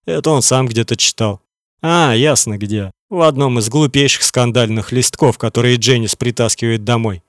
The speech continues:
из минутки. Временами Гарри завидует той блестящей, полной опасности жизни, какой, по его представлению, живёт Мим,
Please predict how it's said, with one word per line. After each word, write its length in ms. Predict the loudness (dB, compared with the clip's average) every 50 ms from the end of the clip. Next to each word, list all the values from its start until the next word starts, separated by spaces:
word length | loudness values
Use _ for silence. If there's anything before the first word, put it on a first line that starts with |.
| _ _
из 180 | -2 0 0 2
минутки. 640 | 2 4 4 2 2 -2 -4 -8 -12 -14 -14 -14 _ _ _ _ _ _ _
Временами 640 | -4 0 0 2 2 2 2 2 2 0 0 0 -2
Гарри 300 | -2 0 0 0 -2 -2
завидует 800 | -4 -4 -2 -2 -2 -2 -4 -4 -6 -6 -8 -8 -8 -8 -10 -6
той 200 | -2 0 0 0
блестящей, 880 | 0 -2 -4 -4 -2 -2 -2 0 0 0 0 0 0 -2 -4 -4 -8 -10 _ _ _ _ _
полной 520 | 0 2 4 4 4 4 4 4 4 2 2
опасности 720 | 2 2 2 2 2 2 0 0 -2 -2 0 0 0 0
жизни, 420 | 0 0 0 0 0 0 -2 -2
какой, 360 | -2 -2 -2 -2 -2 -2 -2 -4
по 180 | -4 -2 -2
его 260 | 0 0 0 -2 -4
представлению, 960 | -4 -6 -4 -4 -4 -2 0 0 0 0 0 0 0 -2 -2 0 0 0 0 0
живёт 560 | 0 0 0 0 -2 -2 -4 -6 -8 -8 -6
Мим, 400 | -2 0 2 2 2 0 -2 -4